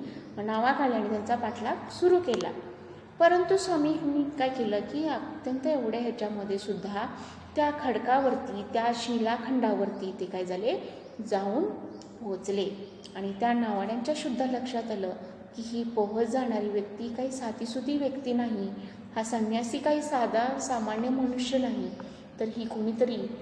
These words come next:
अशी अद्वितीय, शक्तिशाली, फार मोठी अशी ही व्यक्ती आहे, हे सुद्धा त्या नावाड्यांच्या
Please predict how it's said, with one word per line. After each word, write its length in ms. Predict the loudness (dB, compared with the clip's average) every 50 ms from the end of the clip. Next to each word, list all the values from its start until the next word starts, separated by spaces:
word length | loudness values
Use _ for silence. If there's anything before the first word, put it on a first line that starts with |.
| -12 -12 -12 -10 -8
अशी 200 | -8 -6 -4 -2
अद्वितीय, 760 | 2 4 4 4 4 2 0 -2 -2 -4 -4 -2 0 2 2 2 2 0
शक्तिशाली, 760 | 0 -2 -4 -4 -4 -4 -4 -2 0 0 0 0 0 -2 -4 -6 -8 -10 -14 -14 -16 -18 -20 -20 -20 -20 -20 -20 -20 -20 -20 -20 -16 -16 -12 -6
फार 220 | 0 2 4 4
मोठी 380 | 6 4 4 4 2 2 2 2
अशी 240 | 2 2 2 -2 -4
ही 280 | -4 -2 -2 0 0 0 -2 -4 -10 -12 -12 -14 -4 2
व्यक्ती 400 | 4 4 4 2 0 0 2 2
आहे, 220 | 2 2 0 -2
हे 280 | -4 -4 -2 0 0 0
सुद्धा 260 | 0 0 0 2 2
त्या 160 | 2 2 0
नावाड्यांच्या 640 | -2 -2 -2 -2 -2 -2 -2 -4 -4 -4 -2 -2 -2